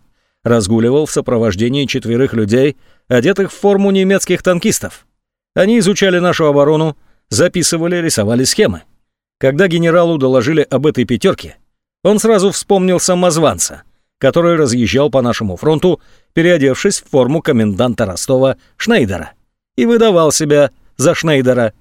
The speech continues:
«Так почему же генерал Келлерман не проверил человека, который гулял по посёлку Весёлый?» спросил Таудлиц. «Правильный вопрос,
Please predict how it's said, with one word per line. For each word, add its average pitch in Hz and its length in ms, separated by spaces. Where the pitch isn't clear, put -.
«Так - 260
почему 151 400
же 220 120
генерал 185 440
Келлерман 180 540
не 175 100
проверил 175 520
человека, 127 580
который 156 320
гулял 113 320
по 139 120
посёлку 120 460
Весёлый?» 165 540
спросил 110 420
Таудлиц. 85 580
«Правильный 180 580
вопрос, 160 580